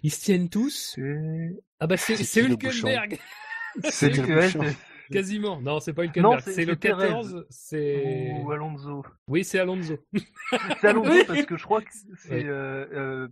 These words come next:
Speaker 2: parmi ceux que j'ai cités entre les Renault et les McLaren, il y en a un qui est en tendre, alors que les autres sont super tendres. Donc ça doit être celui qui est en tendre, qui ralentissait, euh, un petit peu le, le
Speaker 1: Ouais,
Speaker 2: second
Speaker 1: si.
Speaker 2: groupe.
Speaker 1: Si on regarde le, le, le passage au tour dix, par exemple, on a,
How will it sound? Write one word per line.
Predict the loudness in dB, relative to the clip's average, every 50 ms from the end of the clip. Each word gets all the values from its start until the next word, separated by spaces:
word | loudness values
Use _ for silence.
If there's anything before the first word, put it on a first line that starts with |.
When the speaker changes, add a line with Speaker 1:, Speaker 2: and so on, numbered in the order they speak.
| -8
Speaker 2:
parmi | -4 -4 -4 -4 -4
ceux | -8 -10 -10
que | -6 -6
j'ai | -6 -6
cités | -8 -14 -12 -8 -6 -6
entre | -6 -6 -8 -6
les | -6 -4
Renault | -4 -4 -4 -4
et | -4
les | -2
McLaren, | -2 -4 -2 0 0 0 0 0
il | -2
y | -2
en | 0 0
a | -2
un | -2 -2
qui | -4 -4
est | -4
en | -4 -2
tendre, | 0 0 0 0 0 -2
alors | -2 -2 -2
que | -6 -12
les | -12
autres | -12 -8
sont | -8 -8 -8
super | -8 -10 -6 -6 -6 -6
tendres. | -4 -8 -8 -8 -10 -14 -14
Donc | -14 -14 -6
ça | -6 -2
doit | 0 0 -2
être | -2
celui | -2 -4 -4 -4 -4
qui | -2 -4
est |
en | -4 -4
tendre, | -2 -4 -2 -2 -2 -2 -6 -8 _
qui | -2 2 2
ralentissait, | 4 4 2 0 -4 -6 _ -16 -20 -20 -14 -10 -8 -6 -4
euh, | -4 -4 -4 -6 -6 -8 -10 -12 -12 -14
un | -14
petit | -14 -16
peu | _ -10 -8 -6 -4 -4 -4 -6 -8 -10 -14 -20 _ -10
le, | -8 -8 -8 -8 -10 -14 -20 _ _ _ -10
le | -4 -2 2 2
Speaker 1:
Ouais, | 4 4 4
Speaker 2:
second | 2 2 2 2
Speaker 1:
si. | 2 2
Speaker 2:
groupe. | 0 -2 -2 -4 -8 -10 -10 -10 -12 _ _ _ -6 -4
Speaker 1:
Si | -4
on |
regarde | -2 0 0 0 2
le, | 2 4 4 4
le, | 4 2 0
le | 0 -2 -2
passage | -2 -4 -2 -2 -2 -2 -2 -2
au | -2 -4 -4
tour | -6 -4 0 0 0 2
dix, | 0 -2 -4 -4 -4
par | -4 -2 -2 -2
exemple, | -2 -2 -4 -4 -4 -4 -4
on | -4 -2 0
a, | 0 0 2 2 0 0